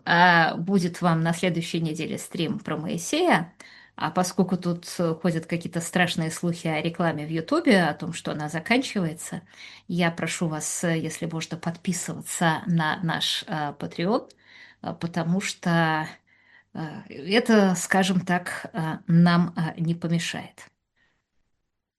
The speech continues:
Еще раз, я дописала «Поскольку в Черне повесть»,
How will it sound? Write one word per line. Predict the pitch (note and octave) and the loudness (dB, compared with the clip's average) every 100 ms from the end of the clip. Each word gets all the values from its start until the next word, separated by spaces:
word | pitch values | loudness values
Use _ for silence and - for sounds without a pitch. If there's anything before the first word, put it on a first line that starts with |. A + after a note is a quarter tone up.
| _ _ _ _ _ | _ _ _ _ _
Еще | - - F3+ | -2 2 2
раз, | D#3+ - - | 0 -6 -6
я | F3+ F#3 D3+ D#3 | 2 4 4 2
дописала | E3 E3 - D#3 E3 | -4 -6 -4 -4 -4
«Поскольку | D#3 - D#3 - | -10 -10 -10 -12
в | - | -10
Черне | D#3 D3+ D3 | -10 -8 -10
повесть», | - E4+ A#4 - - | -2 -2 -2 -8 -12